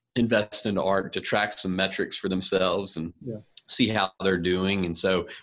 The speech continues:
Speaker 1: we really visualize it as being kind of a, you know, one-stop shop, somewhere they can go to, to, uh, pull resources and learn on different topics and get connected relationally, which is the heartbeat of ARC. And then great back-end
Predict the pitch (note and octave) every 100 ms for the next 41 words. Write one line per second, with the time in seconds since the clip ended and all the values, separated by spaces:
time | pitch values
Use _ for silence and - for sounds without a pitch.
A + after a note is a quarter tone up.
0 | - G2+ D3 C#3 F#2 G2+ G2+ G2 F2 F2+
1 | F2+ E2+ F2 F#2+ F#2 F2 F#2+ F#2 E2+ E2
2 | - - _ _ F#2+ F2 E2+ G2+ G#2 -
3 | F#2+ - - F#2+ F#2+ - F#2 F#2 F#2+ F#2
4 | F2 F#2 F2+ F2+ F2 - - - - -
5 | E2+ E2+ F2 E2 - A#2 G#2+ G#2 G#2 -
6 | G#2 G2 - G2 F2+ E2+ F#2 G2+ G2 G2
7 | F#2 F#2+ F#2+ E2+ - F2+ F2 F#2+ F2 E2+
8 | F2 G2+ - G2 F#2 F#2 - F2+ F2+ F2+
9 | F2+ F2+ F#2+ F#2+ F2+ E2 - E2 F2+ F#2
10 | F2 F#2 F2 D#2+ E2+ F2+ F2+ - _ _
11 | - - - G#2 F#2+ G#2 G#2 F#2 F#2 F#2
12 | - F2+ F2